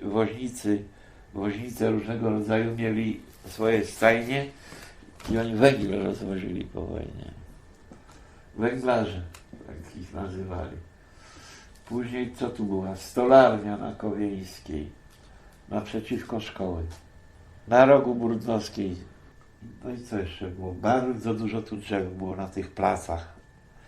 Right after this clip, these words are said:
Olbrzymie to pole, kasztany, dęby. A tu jak zaczęli stawiać, to wszystko po-, pochlastali, powycinali.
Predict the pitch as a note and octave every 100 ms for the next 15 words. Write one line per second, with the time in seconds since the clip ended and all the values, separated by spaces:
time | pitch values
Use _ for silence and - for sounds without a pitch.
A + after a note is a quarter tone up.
0 | - - - - - F#2+ G#2 G#2+ G2+ B2
1 | A#2+ G#2+ A2+ G#2 - G2 F#2+ G2 - G2
2 | - - G2+ F#2 F#2 - - G#2 G#2 G2
3 | - - - - - - - - - -
4 | - - G#2+ G2 A#2+ A2 A2+ G#2+ G#2+ G#2+
5 | G2+ - - G2+ G2 - G#2 G#2 - F#3
6 | F#3 - C#3 C#3 B2 B2 G#2+ A#2 G#2 -
7 | A#2 A#2 G#2 G#2 G2+ - G2+ - F#2